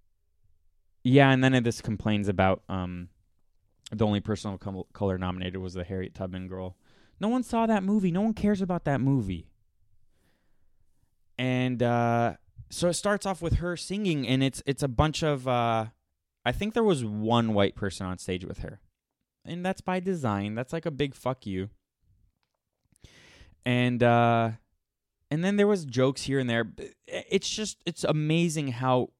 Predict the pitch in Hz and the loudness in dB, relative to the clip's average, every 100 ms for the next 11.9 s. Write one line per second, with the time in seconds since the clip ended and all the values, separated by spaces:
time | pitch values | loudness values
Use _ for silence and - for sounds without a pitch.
0 | _ _ - 127 120 135 - 151 139 120 | _ _ -4 -2 0 -2 -2 -4 -2 -2
1 | 101 107 143 151 139 - 131 120 123 - | -2 0 4 4 2 -2 -8 -6 -8 -6
2 | 110 101 95 92 90 - - 131 147 175 | -6 -6 -6 -8 -14 -16 -12 -8 -2 -2
3 | 160 123 123 123 143 - 147 - - 139 | -2 -6 -4 0 0 0 -8 -8 -8 -4
4 | 135 131 - 123 107 95 90 _ - 131 | -4 -4 -6 -6 -4 -6 -8 _ -12 -6
5 | 139 151 160 - 165 139 131 127 - 117 | -4 -4 -8 -8 -6 -4 -6 -6 -6 -6
6 | - 110 117 135 120 123 123 127 104 92 | -2 -2 -2 -8 -4 -4 -4 -4 -4 -4
7 | - - - - 120 127 123 143 151 127 | -10 -20 -10 -6 -4 -4 -4 -4 -4 -6
8 | 123 - 123 117 107 - 127 135 139 127 | -8 -6 -6 -4 -6 -4 -2 0 0 0
9 | 123 - 117 113 - 85 104 95 - _ | 0 -2 -2 -4 -4 -6 -6 -8 -12 _
10 | - 127 131 135 127 - 143 151 165 160 | -10 -6 -2 -2 -2 -4 0 2 2 -2
11 | - 143 131 135 110 110 180 110 90 | -6 -10 -8 -8 -6 -4 -4 -6 -10